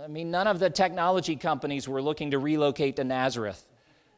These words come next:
you know, because of the highly educated workforce or the favorable economy. It's, it's just a place, a small place, an out-of-the-way place.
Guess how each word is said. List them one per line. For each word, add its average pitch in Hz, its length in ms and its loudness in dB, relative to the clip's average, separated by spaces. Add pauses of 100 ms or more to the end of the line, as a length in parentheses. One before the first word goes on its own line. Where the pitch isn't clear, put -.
(120)
you 123 60 -14
know, 110 60 -10
because 131 240 -2
of 127 80 -6
the 135 100 4
highly 143 360 4
educated 135 460 0
workforce 135 720 -2
or - 20 -4
the 127 120 -6
favorable 131 580 -4
economy. 135 440 -4 (240)
It's, - 200 -12 (100)
it's - 160 -10 (140)
just 214 240 -4
a 226 40 -2
place, - 720 -4 (320)
a 214 60 -10
small 240 340 -2
place, 87 400 -8
an 165 80 -2
out-of-the-way 202 540 -2
place. - 560 -18